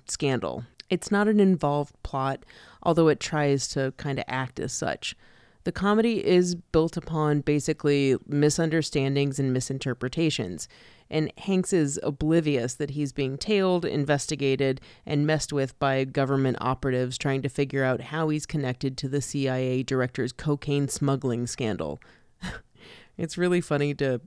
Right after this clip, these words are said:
explain this out loud because it's so ridiculous and paranoid. If you're entertained by spy-type movies, this one has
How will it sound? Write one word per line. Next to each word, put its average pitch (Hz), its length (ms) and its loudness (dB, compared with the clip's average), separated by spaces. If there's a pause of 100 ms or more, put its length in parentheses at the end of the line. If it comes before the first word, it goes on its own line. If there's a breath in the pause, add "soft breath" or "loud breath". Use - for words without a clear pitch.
explain 127 520 -2
this 120 180 -2
out 123 160 0
loud 123 240 -2
because 131 280 -4
it's - 320 -6 (160)
so - 260 -2
ridiculous 117 680 -2
and 123 140 -4
paranoid. 113 540 -4 (500 soft breath)
If 175 140 0
you're 196 160 4
entertained 208 560 4
by 156 320 2
spy-type 156 720 -2
movies, 156 520 0
this 160 220 0
one 170 140 0
has 143 560 -2